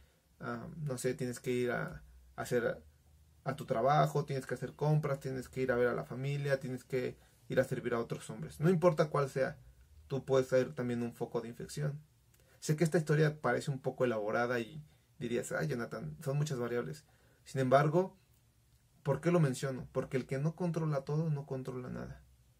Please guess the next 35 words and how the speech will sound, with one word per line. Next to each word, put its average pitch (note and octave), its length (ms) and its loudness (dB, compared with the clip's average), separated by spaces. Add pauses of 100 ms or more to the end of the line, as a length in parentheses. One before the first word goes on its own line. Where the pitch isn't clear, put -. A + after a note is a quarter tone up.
(640)
Todo, F#3 460 8 (260)
absolutamente D3+ 800 0
todo, C#3+ 260 -4
Dios C3 160 -6
lo B2+ 80 -10
tiene C3 180 -6
bajo A#2+ 220 -12
control. A#2+ 380 -10 (800)
Todo D3+ 180 6
lo D#3 140 4
que C#3 100 -2
nosotros C3 480 -4
hemos C3 240 -4
de B2 60 2
hacer, C3 320 -2
Él C3+ 160 -2
ya C3+ 100 -2
lo B2+ 120 -6
conoce. A#2+ 420 -10 (640)
Él D3 200 4
conoce D#3 340 4
cuándo D#3+ 440 2
hemos E3+ 220 4
de C#3+ 100 0
nacer C3+ 400 -2
y D3 100 -8
también C3+ 280 -4
cuándo C3 320 -2
hemos B2+ 240 -4
de A#2+ 60 -6
morir. A#2 320 -12 (560)
Él D3 160 -4
conoce C3+ 340 -4
absolutamente C3+ 800 -4
todo. A#2 320 -6